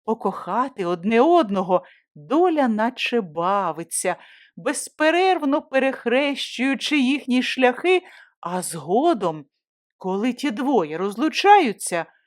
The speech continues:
та сама таємнича доля роз'єднує їх. Протягом двадцяти років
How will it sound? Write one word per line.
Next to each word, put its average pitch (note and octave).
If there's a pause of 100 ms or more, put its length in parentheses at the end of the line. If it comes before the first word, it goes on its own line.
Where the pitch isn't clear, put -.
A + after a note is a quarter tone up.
(320)
та C#4
сама F#3
таємнича C4
доля G4+ (340)
роз'єднує D#3+
їх. D3+ (1040)
Протягом A3+ (120)
двадцяти F3+
років F3+